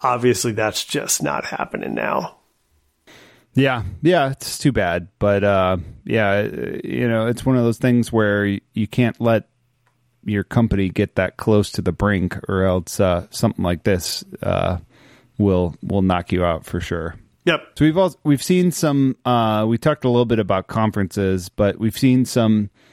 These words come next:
Speaker 2: quite a few of conferences canceled. So M W C, Mobile World Congress was canceled. That was an early one.
Speaker 1: I think that was, like, the big one. I think
Speaker 2: Yeah.
Speaker 1: that was kind of the,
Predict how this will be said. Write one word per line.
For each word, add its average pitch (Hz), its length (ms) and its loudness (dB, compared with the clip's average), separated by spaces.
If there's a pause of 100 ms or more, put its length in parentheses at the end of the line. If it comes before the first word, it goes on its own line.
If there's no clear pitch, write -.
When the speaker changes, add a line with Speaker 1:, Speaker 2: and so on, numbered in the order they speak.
(160)
Speaker 2:
quite 147 200 2
a 131 60 -2
few 135 240 2
of 120 120 0
conferences 120 880 0 (480)
canceled. 139 680 0
So 101 380 2
M 120 280 2
W 107 360 0
C, 139 440 2
Mobile 110 280 2
World 104 460 0
Congress 139 800 0
was 120 180 0
canceled. 127 460 0
That 110 140 4
was 104 140 -2
an 110 120 2
early 113 260 0
one. 107 460 0 (260)
Speaker 1:
I 180 80 0
think 302 180 -2
that 190 140 2
was, 156 160 0
like, 135 160 0
the 143 100 -2
big 135 320 -2
one. 104 360 -12
I 139 120 -2
think 202 140 0
Speaker 2:
Yeah. 180 80 0
Speaker 1:
that 196 180 0
was 160 540 -2 (100)
kind 170 220 -2
of 143 460 -2
the, 127 520 0